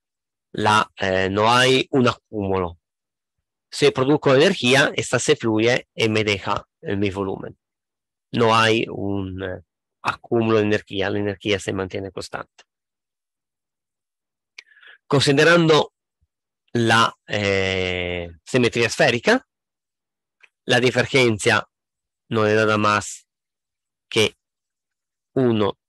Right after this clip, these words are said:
su R quadro por T per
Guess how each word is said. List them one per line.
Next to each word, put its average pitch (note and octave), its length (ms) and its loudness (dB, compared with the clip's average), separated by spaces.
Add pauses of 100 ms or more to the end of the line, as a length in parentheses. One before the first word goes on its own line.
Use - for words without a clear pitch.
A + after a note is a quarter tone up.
su - 240 -8
R G2 240 -4
quadro G2+ 600 0 (560)
por G#2+ 380 -10 (220)
T - 260 -6 (1600)
per F#2 640 -2